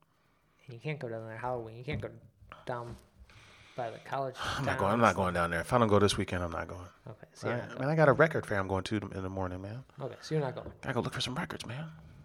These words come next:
Speaker 1: Okay, so no scratch.
Speaker 2: Fuck.
Speaker 1: <laughs>
Speaker 2: Yeah, sucks.
Speaker 1: Uh, is that all? Besides, Fobab's coming up.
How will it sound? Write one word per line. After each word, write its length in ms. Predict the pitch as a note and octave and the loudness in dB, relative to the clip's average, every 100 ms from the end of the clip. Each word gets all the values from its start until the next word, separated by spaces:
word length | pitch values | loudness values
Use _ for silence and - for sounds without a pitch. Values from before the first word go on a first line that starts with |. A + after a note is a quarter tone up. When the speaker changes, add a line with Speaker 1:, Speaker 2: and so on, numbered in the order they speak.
| - | -16
Speaker 1:
Okay, 180 | C3+ - - _ _ | -14 -14 -18 _ _
so 80 | - | -10
no 200 | C#3 D3+ | -2 0
scratch. 400 | D3 - F#2+ - | -2 -6 -10 -10
Speaker 2:
Fuck. 360 | - - - - - - - - - D#5 | -6 -6 -6 -10 -16 -20 -20 -20 0 0
Speaker 1:
<laughs> 80 | - - - - - - | 0 -10 -20 -20 -14 -6
Speaker 2:
Yeah, 180 | - - - - | -6 -6 -12 -14
sucks. 380 | - - - - - - | -10 -10 -12 -18 -12 0
Speaker 1:
Uh, 480 | D#3 D3+ D#3 D#3 D#3 - - - - - _ - - - | 8 8 8 4 0 -10 -18 -20 -20 -20 _ -20 -10 -6
is 140 | C#3+ | 4
that 180 | F#3 A#3 | 8 10
all? 240 | G3+ C4 | 10 8
Besides, 380 | B3+ - F3 D#3 | 6 2 2 2
Fobab's 440 | - F#3+ G3+ F#3+ C#3+ | 2 4 6 4 2
coming 240 | G3 F#3+ | 0 0
up. 440 | E3+ F#3 F#3 E3+ | 4 6 6 4